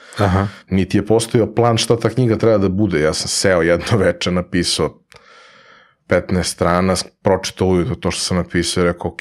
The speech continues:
Speaker 2: ovo dobro.” Mislim, da, može bude bolje, sve može da bude bolje, ali
Speaker 1: Hmm.
Speaker 2: ovo je dobro. Mm, ajde, ja otkucam šta još mi stoji na pameti i faktički, ono, u tri, ma nepune tri dana sam napisao sve.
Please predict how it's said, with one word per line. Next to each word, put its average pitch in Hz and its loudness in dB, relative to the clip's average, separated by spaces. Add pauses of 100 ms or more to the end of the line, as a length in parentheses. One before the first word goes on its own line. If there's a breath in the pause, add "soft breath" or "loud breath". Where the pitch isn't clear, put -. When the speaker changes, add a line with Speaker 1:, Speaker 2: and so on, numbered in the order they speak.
Speaker 2:
ovo 82 -4
dobro.” 82 -6 (200)
Mislim, - -20 (640)
da, 101 2
može 107 2
bude 101 2
bolje, 95 2
sve 87 -6
može 82 -10
da 85 -10
bude 85 -6
bolje, 85 -2
ali 85 2
Speaker 1:
Hmm. 87 2
Speaker 2:
ovo 90 2
je 87 0
dobro. 87 -2 (1300 soft breath)
Mm, 113 2
ajde, 117 4
ja 110 4
otkucam 104 0
šta 104 2
još 101 2
mi 82 -8
stoji 85 -2
na 76 -6
pameti 92 0 (680 soft breath)
i 85 -6
faktički, - -6
ono, 73 -10
u 92 -16
tri, 78 -4 (280)
ma 85 -2
nepune 90 -2
tri 90 0
dana 85 0
sam 80 -6 (680 loud breath)
napisao 87 -2
sve. 87 2